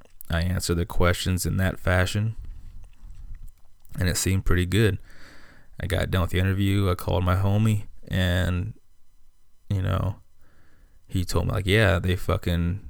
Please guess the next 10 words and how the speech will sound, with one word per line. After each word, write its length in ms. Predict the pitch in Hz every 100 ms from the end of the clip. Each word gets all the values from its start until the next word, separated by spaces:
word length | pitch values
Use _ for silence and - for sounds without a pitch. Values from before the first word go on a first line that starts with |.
| -
really 340 | 90 92 92
like 320 | 95 92 98 -
you." 300 | 107 110 113 - - - -
Like, 320 | - 87 87 -
right 280 | - 92 98
after 200 | 95 -
you 100 | 95
left, 440 | 92 98 110 - -
the 120 | -
fucking, 640 | - - 90 87 87 90